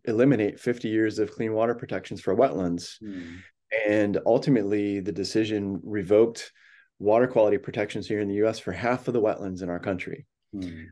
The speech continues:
Speaker 1: And, you know, the court used arbitrary reasoning that defies the text of the act, of the Clean Water Act. It defies science, it defies decades of legal interpretation, and it defies the expectations of the public who need clean water across the country.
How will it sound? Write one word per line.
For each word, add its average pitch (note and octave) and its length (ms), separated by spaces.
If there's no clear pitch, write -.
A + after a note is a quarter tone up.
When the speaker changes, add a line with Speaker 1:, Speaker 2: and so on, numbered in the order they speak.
Speaker 1:
And, G2 300
you G#2+ 140
know, F#2+ 120
the G2 100
court B2 280
used G#2 260
arbitrary G#2+ 640
reasoning A2 460
that F2+ 200
defies G2 480
the G2 120
text - 380
of G2 80
the F#2+ 140
act, A2+ 300
of - 240
the G#2+ 100
Clean A2 200
Water G#2+ 260
Act. G#2+ 280
It E2+ 120
defies G2 580
science, A#2 680
it E2+ 80
defies G2 400
decades G#2+ 440
of F#2 100
legal G2+ 300
interpretation, F#2 840
and C3 180
it C3+ 120
defies C3+ 360
the B2 100
expectations A2+ 640
of G2+ 60
the G2 60
public G2+ 400
who F#2+ 420
need G#2 280
clean G#2 220
water G2+ 280
across E2 280
the E2+ 100
country. D#2+ 540